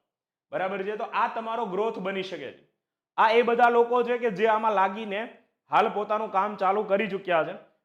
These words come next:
અને આ એ બધા લોકો છે કે જે હાલ ટ્રેનિંગ લઈ રહ્યા છે. પહેલા બીજા મહિનામાં તમારે ટ્રેનિંગ ઓનલાઈન હશે. શું કામ? કારણ કે કોઈક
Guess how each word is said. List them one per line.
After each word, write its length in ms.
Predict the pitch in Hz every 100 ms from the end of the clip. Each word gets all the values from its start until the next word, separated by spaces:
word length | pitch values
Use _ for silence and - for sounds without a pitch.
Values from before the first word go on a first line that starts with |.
| -
અને 180 | 175 196 208 -
આ 140 | - 196 -
એ 100 | 247
બધા 300 | 254 247 226
લોકો 320 | 208 180 160
છે 200 | 156 185
કે 100 | 190
જે 120 | 165 190
હાલ 220 | 165 165
ટ્રેનિંગ 420 | 196 175 170 165 139
લઈ 160 | 117
રહ્યા 220 | 104 - -
છે. 80 | _ _ _ _ _ _ -
પહેલા 320 | 185 208 254
બીજા 340 | 233 233 247
મહિનામાં 420 | 226 226 233 233 226
તમારે 320 | 220 220 226 226
ટ્રેનિંગ 380 | 202 208 226
ઓનલાઈન 420 | 220 226 226 208 170
હશે. 160 | 156
શું 160 | 147 196
કામ? 280 | 220 233 240 - _ _ -
કારણ 240 | 180 214
કે 80 | 220 208
કોઈક 320 | 196 233 226